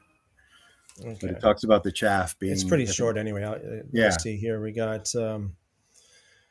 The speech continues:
Speaker 2: "Blessed is the
Speaker 1: Yeah.
Speaker 2: man who walks not in the counsel of the ungodly, nor stands in the path of sinners, nor sits in the seat of the scornful, but his delight is in the law of the Lord, and in his law he meditates day and night.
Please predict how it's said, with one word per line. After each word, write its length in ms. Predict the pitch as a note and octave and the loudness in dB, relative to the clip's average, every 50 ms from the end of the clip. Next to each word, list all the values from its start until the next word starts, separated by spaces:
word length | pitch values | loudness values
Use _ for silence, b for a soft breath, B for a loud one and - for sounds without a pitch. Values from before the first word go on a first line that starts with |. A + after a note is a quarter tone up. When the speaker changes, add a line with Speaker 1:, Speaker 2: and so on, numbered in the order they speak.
| b b _ _ _ _ _ _ _ _ _ | b b _ _ _ _ _ _ _ _ _
Speaker 2:
"Blessed 240 | C#3 C#3+ C#3 - D3+ | 0 2 2 2 2
is 160 | C#3+ C#3+ - | 2 2 4
the 80 | A2+ - | 4 4
Speaker 1:
Yeah. 180 | C3 C3 C#3 | 4 4 2
Speaker 2:
man 40 | C#3 | 2
who 140 | A#2+ A#2+ C3 | 0 -2 -2
walks 400 | A#2+ A#2 B2 B2 B2 A#2 - - | 0 2 2 2 2 0 -2 -4
not 300 | A#2+ A#2+ A#2+ B2 B2+ - | -2 0 0 0 0 -2
in 120 | B2+ A#2+ | -4 -4
the 60 | A#2 A2 | -4 -6
counsel 520 | - - B2 B2 B2 A#2 - - A#2+ A#2 | -6 -4 -4 -4 -2 -2 -2 -2 -2 -2
of 80 | G#2+ G#2 | -2 -4
the 100 | A#2 A#2+ | -6 -6
ungodly, 720 | A#2 B2 B2+ B2 A#2+ A2 A2 G#2+ A2 A#2 A#2 B2 B2 A#2+ | -4 -2 -2 -2 0 0 0 0 0 0 -2 -2 -2 -2
nor 240 | A2+ A2 A2 A2+ A2 | -2 -2 -2 -2 -2
stands 460 | - - - A#2+ A#2+ B2 A#2+ A2 A2+ | -2 -2 -2 -2 -4 -4 -4 -4 -6
in 80 | A#2+ A2 | -6 -8
the 40 | |
path 360 | G2+ - - A#2 A2 A2 - G#2+ | -8 -8 -6 -6 -6 -6 -6 -6
of 80 | F#2+ | -4
sinners, 400 | - - - C3 B2+ B2+ A#2+ G#2+ | -4 -2 -2 0 -2 -2 -2 -2
nor 180 | A2+ G#2+ G#2 G2 | -4 -4 -4 -4
sits 300 | - - A#2+ A2+ - - | -2 -2 -2 -4 -4 -6
in 80 | A2 G#2 | -6 -4
the 60 | G2+ | -2
seat 280 | G2 - - B2+ A#2 A2 | -2 0 0 0 -2 -2
of 120 | G#2+ G2 | -4 -4
the 40 | G2 | -2
scornful, 680 | - - - - B2 B2 B2 B2+ B2 - - C3 B2 A#2 | -2 -4 -2 0 0 2 2 0 0 0 0 0 0 2
but 160 | A2 A2 G2 | 0 -4 -4
his 240 | E2+ A#2+ B2 A2 G2+ | -2 -2 -2 -2 -4
delight 420 | - A#2 G#2+ G#2+ A2+ B2+ C#3 C3+ | -4 -4 -2 0 0 2 2 0
is 140 | B2 A2+ G#2 | 0 -2 -4
in 100 | A#2+ A#2 | -4 -4
the 80 | G#2+ G#2 | -4 -6
law 260 | G#2 A2 A2+ A#2 A#2 A#2 | -4 -4 -2 -2 -2 -4
of 80 | A2 | -4
the 80 | G#2+ G#2+ | -6 -6
Lord, 380 | G#2+ A2+ B2+ C3 C#3 C#3 C3+ - | -2 0 4 4 4 2 2 -2
and 180 | A#2 A2 A2 - _ _ _ - | -6 -8 -8 -12 _ _ _ -8
in 160 | C3 C3+ C3+ | -4 -4 -2
his 320 | A#2 A#2 C3 B2 A2 G2+ | -2 -2 -2 -2 -2 -2
law 300 | A2 A2+ A2+ A#2 B2 C3 | -2 -2 0 0 0 0
he 160 | A2+ A2 A2+ G#2+ | -2 -2 -4 -2
meditates 500 | A2 A2+ A#2+ A#2 A2+ - A#2+ A2+ G#2 - - _ _ _ - F#2 A2+ | -2 0 -2 -2 -2 -2 -4 -4 -4 -4 -10 _ _ _ -12 -8 -4
day 160 | A#2 A2+ A#2 | -2 -2 -2
and 120 | A2 G#2+ G#2+ | -2 -2 -4
night. 380 | G#2+ A2+ C3 D3 D3 C#3+ - | -2 0 0 0 0 -2 -8